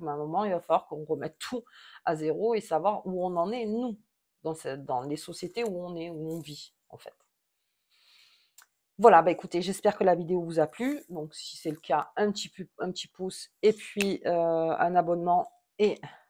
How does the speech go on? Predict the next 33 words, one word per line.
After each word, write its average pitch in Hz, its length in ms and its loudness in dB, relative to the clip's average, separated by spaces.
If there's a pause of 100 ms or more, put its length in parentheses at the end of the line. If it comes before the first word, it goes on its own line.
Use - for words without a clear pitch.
ça - 140 -4
me 180 60 -6
fait 185 120 -10
plaisir 180 440 0
et 190 100 -4
c'est 190 140 -6
gratuit, 160 480 -4
encore 170 280 -4
une 160 120 -6
fois. - 260 0 (580)
Et 170 180 -4
puis, 165 460 -8
euh, 156 160 0
moi, 160 160 2
je 180 100 -8
vous 156 80 -6
embrasse 143 360 -4
très - 260 -2
fort. 226 480 -4 (120)
Euh, 175 120 -6 (220)
pour 320 340 -2
le 175 280 -6
tirage 285 420 0
de 170 60 -6
la 143 100 2
pleine 262 480 -4
lune, 233 200 -2
alors 156 180 0
je - 80 -12
vais 165 60 -10
le 180 60 -6
marquer, 185 320 -6
ça. - 220 -10